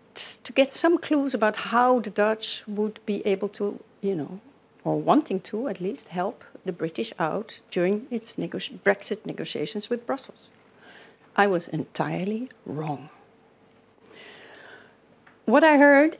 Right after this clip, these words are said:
everywhere was a big, big, big no in capital letters. "We're not going to help the British out." They were very strict.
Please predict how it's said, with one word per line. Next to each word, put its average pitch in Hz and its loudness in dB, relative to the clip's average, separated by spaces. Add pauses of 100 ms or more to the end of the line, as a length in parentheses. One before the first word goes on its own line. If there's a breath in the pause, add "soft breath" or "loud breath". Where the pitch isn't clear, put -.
everywhere 214 6
was 202 2
a 196 0
big, 185 2
big, 185 8
big 160 0 (100)
no 180 6 (140)
in 175 0
capital 185 -2
letters. 160 -8
"We're 208 6
not 240 2
going 202 2
to 202 -4
help 175 -2
the 175 -2
British - -6
out." - -10 (1600 loud breath)
They 220 2
were 214 4
very 330 10
strict. - -4